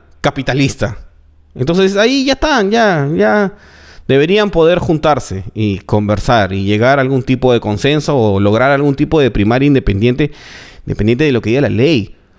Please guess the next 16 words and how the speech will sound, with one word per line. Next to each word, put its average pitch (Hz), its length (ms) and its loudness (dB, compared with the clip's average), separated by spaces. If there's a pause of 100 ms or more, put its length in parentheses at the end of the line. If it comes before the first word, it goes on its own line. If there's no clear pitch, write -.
(120)
No 127 100 2
necesitas 156 600 0
que 127 140 -2
la 117 120 2
ompe 160 320 0
te 113 160 -4
mire 151 300 2
las 131 100 0
primarias 135 560 0
para 110 160 0
tener 127 300 0
primarias. 117 600 -2 (420)
Solo 139 200 0
tienes 143 160 0
que 147 120 -2
tenerlas, 127 760 -2